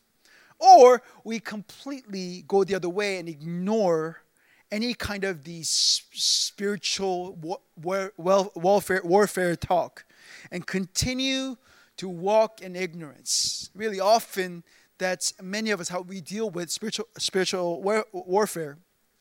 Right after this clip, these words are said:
Well, Psalm nine, Psalm ninety-one, I can't, I can't speak today. Psalm ninety-one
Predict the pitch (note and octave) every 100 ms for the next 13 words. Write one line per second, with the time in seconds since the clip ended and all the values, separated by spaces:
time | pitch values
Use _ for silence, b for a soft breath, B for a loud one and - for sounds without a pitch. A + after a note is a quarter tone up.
0 | _ _ B B B - G#3+ - D4 C#4+
1 | C4+ D#4+ D#4 - C4 B3 A#3 D4+ B3 A#3
2 | F3+ D#3+ - G#3+ D3 - G3 - F#3 -
3 | C3+ - A#3 B3 A#3+ A#3 C#4 D#4+ C4 G3
4 | G#3+ F#3